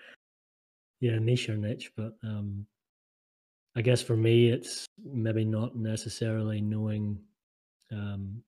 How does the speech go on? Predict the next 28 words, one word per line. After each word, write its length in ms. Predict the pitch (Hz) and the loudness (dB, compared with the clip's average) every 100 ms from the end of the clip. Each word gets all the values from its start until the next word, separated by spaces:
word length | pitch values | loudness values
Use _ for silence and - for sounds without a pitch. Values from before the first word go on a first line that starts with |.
| _ _ _ _ - | _ _ _ _ -2
who 120 | 113 | -2
the 80 | 107 | 0
pilots 460 | - 113 113 135 - | -2 0 0 -2 -4
are 360 | 110 110 110 | -2 -2 -2
or 220 | 120 107 104 107 | -4 -6 -8 -8
what 300 | 107 110 _ | -10 -10 _
T 140 | - 104 | -2 0
V 120 | 107 | 0
show 240 | 107 117 | 0 -2
that 140 | 110 113 | 0 -2
it's 120 | 127 | -6
from, 420 | - 117 113 110 | -4 -2 0 -2
but, 300 | 101 104 - _ _ _ _ _ _ _ _ _ _ _ _ _ _ | -4 -8 -12 _ _ _ _ _ _ _ _ _ _ _ _ _ _
um, 560 | - 101 95 95 95 110 - | -6 -4 -4 -6 -6 -8 -10
having 240 | 98 98 | -8 -6
more 280 | 98 98 98 | -4 -4 -6
of 120 | 98 | -6
a, 280 | 101 95 92 - _ _ _ _ _ _ _ _ _ _ _ | -6 -8 -10 -16 _ _ _ _ _ _ _ _ _ _ _
I 40 | 101 | -8
guess 180 | 98 - | -6 -4
having 240 | 107 101 | -4 -2
some, 240 | - 104 - _ _ _ | -4 -6 -8 _ _ _
s-, 140 | - _ - | -20 _ -10
some, 320 | - 101 104 - | -6 -4 -4 -4
some 160 | 104 | -4
patience 640 | 90 - 104 - 113 135 - | -4 -4 -4 -2 -2 -4 -8
to, 320 | - 101 95 | -6 -6 -4
uh, 340 | 95 95 95 | -6 -8 -8